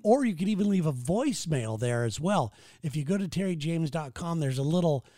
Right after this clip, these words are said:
microphone insignia in the bottom right-hand portion of the, the page.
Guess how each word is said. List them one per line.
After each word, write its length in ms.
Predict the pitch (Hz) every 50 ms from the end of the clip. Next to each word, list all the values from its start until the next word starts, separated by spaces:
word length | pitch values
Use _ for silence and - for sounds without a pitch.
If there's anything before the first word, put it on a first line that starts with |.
| - - - - _
microphone 680 | 147 147 151 165 208 202 - 202 165 - - 180 170 156
insignia 600 | 147 139 131 - - - 170 147 143 147 147 143
in 140 | 143 135 131
the 120 | 127 120
bottom 520 | 113 113 107 - 135 147 180 190 196 180 160
right-hand 540 | 143 147 165 165 143 143 147 160 156 131 -
portion 460 | - - 160 156 143 - - 151 120
of 140 | 110 95 98
the, 140 | 107 101 - _ - 143
the 80 | - 110
page. 580 | - - 156 165 160 131 113 104 - - -